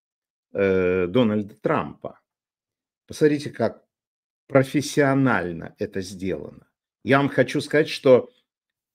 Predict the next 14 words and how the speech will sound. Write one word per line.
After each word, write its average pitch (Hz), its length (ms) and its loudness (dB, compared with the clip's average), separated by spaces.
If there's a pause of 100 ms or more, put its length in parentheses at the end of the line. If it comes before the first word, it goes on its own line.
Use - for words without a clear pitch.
(100)
я 123 260 4
просто 147 400 2
думал, 127 420 0
что 120 580 2
задача 120 760 0
положить 117 580 0
договор 143 500 4
и 117 40 0
сказать: - 280 -2
"Вот 110 160 -8
видите, 196 240 -6
мы 117 140 -2
подписали 113 720 -4
договор, 131 800 0